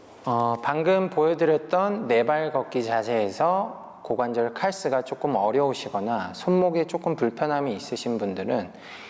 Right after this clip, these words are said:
일단 고관절을 조금 작게 움직이는 걸 추천해드리고요. 그래도 혹시나 손목이 불편하시다라고 하신다면은 옆으로 누워서 하는 거를 이제 추천해드립니다.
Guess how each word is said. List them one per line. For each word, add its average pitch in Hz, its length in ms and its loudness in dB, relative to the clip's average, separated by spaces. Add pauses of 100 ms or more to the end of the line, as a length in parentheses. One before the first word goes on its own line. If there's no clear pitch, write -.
(260)
일단 131 380 0
고관절을 139 540 0
조금 156 320 -2
작게 - 440 0
움직이는 107 580 -2
걸 95 320 -4 (720)
추천해드리고요. 110 1080 -2
그래도 156 440 2
혹시나 147 580 0
손목이 160 380 2
불편하시다라고 117 1500 -2
하신다면은 135 720 0
옆으로 117 380 2
누워서 170 440 2
하는 127 280 0
거를 175 340 0 (480)
이제 107 160 2
추천해드립니다. 113 960 0